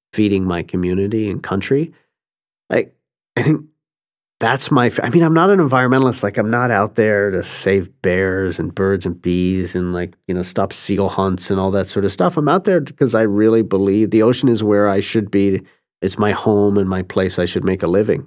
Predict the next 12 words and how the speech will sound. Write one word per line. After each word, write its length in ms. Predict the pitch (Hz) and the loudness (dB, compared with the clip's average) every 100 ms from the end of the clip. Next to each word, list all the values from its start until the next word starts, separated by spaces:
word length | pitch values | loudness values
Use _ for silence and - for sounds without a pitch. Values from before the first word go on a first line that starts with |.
| _ - | _ -10
right? 240 | 131 113 - _ | -8 -8 -12 _
You 100 | 120 | -10
know, 180 | 85 85 | -8 -8
and, 420 | - 80 92 95 98 | -6 -4 -4 -4 -2
um, 300 | 92 90 - _ _ _ | -4 -6 -10 _ _ _
so 220 | - 135 | 0 2
it's, 160 | 120 - | 2 0
I 160 | 85 120 | 0 2
get 220 | 123 - | 0 0
to 80 | 123 | -4
keep 340 | - 117 - | -2 -4 -2
that 400 | 104 95 92 | -2 0 -2